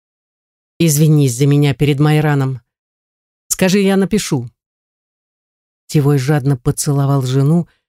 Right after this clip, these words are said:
по-юношески, будто из-под тишка, задерживаясь в её тёплых объятиях, хватая носом остатки аромата летнего луга.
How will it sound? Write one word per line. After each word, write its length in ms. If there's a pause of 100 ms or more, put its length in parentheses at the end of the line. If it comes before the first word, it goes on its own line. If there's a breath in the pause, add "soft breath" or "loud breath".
(380)
по-юношески, 920
будто 260
из-под 520
тишка, 560 (480 soft breath)
задерживаясь 880
в 40
её 240
тёплых 420
объятиях, 640 (540)
хватая 400
носом 460
остатки 640
аромата 480
летнего 380
луга. 380